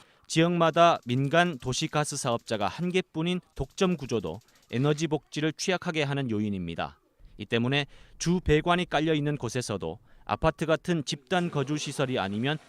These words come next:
도시가스 사용이 힘들고 경북도청 신도시조차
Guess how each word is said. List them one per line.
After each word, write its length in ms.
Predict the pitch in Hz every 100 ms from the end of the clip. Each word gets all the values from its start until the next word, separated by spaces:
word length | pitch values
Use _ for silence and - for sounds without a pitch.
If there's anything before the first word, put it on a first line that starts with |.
| -
도시가스 520 | 117 - - 131 131
사용이 380 | 123 113 110 98
힘들고 500 | 135 127 120 80 - - - - -
경북도청 720 | 143 165 170 185 165 185 165
신도시조차 840 | - 170 160 - 113 101 82 76